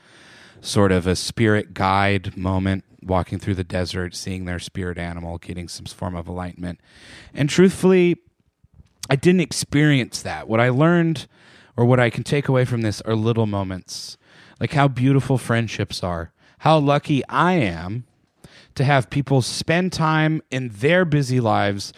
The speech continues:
with their schedule to adhere to something I'm doing, my dream. It's not a dream, but my want. I wanted to do this. This isn't, you know, the ultimate goal for me.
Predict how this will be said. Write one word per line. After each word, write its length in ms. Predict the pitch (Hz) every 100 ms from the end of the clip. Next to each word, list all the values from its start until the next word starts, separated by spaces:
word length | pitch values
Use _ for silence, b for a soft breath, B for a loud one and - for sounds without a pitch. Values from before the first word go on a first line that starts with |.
| B B -
with 220 | 117 -
their 220 | 143 165
schedule 540 | - - 113 101 104
to 200 | 92 127
adhere 240 | 123 117 139
to 60 |
something 400 | 113 131 113 117 101
I'm 260 | 123 156
doing, 340 | 156 113 95 90
my 260 | 110 143
dream. 560 | 139 104 104 95 92 98 B B B B
It's 120 | -
not 180 | 208 139
a 60 |
dream, 420 | 104 110 101 90
but 160 | 92 117
my 180 | 135 131
want. 500 | 104 113 95 95 -
I 60 | 120
wanted 400 | 120 117 110 95
to 100 | 101
do 120 | 101
this. 200 | 98 -
This 160 | 135 131
isn't, 300 | 104 107 - b b b b -
you 120 | 104
know, 280 | 95 85 87
the 140 | - 117
ultimate 500 | 120 123 110 110 92
goal 280 | 101 117 123
for 220 | - 104
me. 380 | 92 85 104